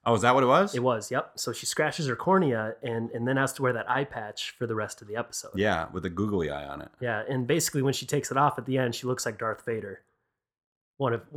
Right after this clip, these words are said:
Speaker 2: one of his eyes. This is a Star Wars reference that you should get because we spent time watching Star Wars together.
Speaker 1: I was writing a note down, I think.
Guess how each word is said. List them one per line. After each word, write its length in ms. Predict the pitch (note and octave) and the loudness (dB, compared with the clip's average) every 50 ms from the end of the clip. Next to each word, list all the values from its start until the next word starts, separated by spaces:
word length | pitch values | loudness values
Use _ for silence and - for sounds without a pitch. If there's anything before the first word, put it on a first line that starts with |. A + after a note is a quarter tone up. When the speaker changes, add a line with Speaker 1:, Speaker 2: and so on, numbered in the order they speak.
| D3+ - - _ | -12 -12 -12 _
Speaker 2:
one 160 | - C3 B2 | -6 -4 -4
of 100 | A#2+ A#2 | -2 -2
his 160 | - B2 G#2+ | -4 -4 -4
eyes. 300 | G2 A2 A2+ G#2+ G#2 G#2 | -4 -6 -8 -8 -8 -6
This 160 | D3+ D#3 D#3 | -6 -4 -4
is 60 | F3 D3+ | -2 -2
a 80 | B2 | -2
Star 240 | - - D#3+ C#3 C#3 | -2 0 2 4 4
Wars 240 | D3 E3 F3 D#3 D#3+ | 6 4 4 4 2
reference 420 | F3 E3 E3 - G3 F#3+ G3 - | 0 0 0 0 0 0 0 -2
that 120 | - B2+ C3 | -4 -4 -2
you 80 | C#3 | -2
should 220 | - - B2+ A2 G#2+ | -4 -4 -4 -2 0
get 280 | - C#3+ A2+ - - | 0 0 0 -2 -6
because 240 | - - - B2+ G#2+ | -8 -4 -4 -4 -2
we 80 | A#2+ A#2 | -4 -8
spent 320 | - - - B2+ B2 A#2+ | -8 -6 -6 -6 -6 -4
time 500 | - - C#3 C3 B2 A#2+ A#2+ A#2 A#2+ - | -2 2 4 4 4 4 2 0 -4 -2
watching 300 | - C#3+ B2+ - - - | 0 0 0 0 -2 -6
Star 260 | - - - D#3+ D3 C3+ | -6 -2 2 4 4 6
Wars 200 | C3 A#2 G2+ - | 4 2 0 -2
together. 320 | - A#2 G#2+ G#2 G2 F#2+ | -6 -8 -8 -8 4 8
Speaker 1:
I 140 | G2+ A#2 C3 | 10 10 10
was 240 | D3 E3+ F3 C#3+ C3 | 10 8 4 4 4
writing 340 | C3 C3 B2+ C3 C3 C3 B2+ | 6 8 8 8 6 6 4
a 60 | A2+ | 4
note 360 | G#2 G2 G2 G2+ G#2+ - - | 4 4 4 4 4 2 0
down, 420 | - F2+ F2 E2+ E2+ E2 E2 E2+ - | -2 -2 -2 0 -2 -2 -2 -4 -6
I 160 | - E2 E2+ | -6 -8 -10
think. 500 | - - - F2+ E2+ E2 E2 E2 - | -10 -8 -8 -6 -6 -6 -8 -10 -14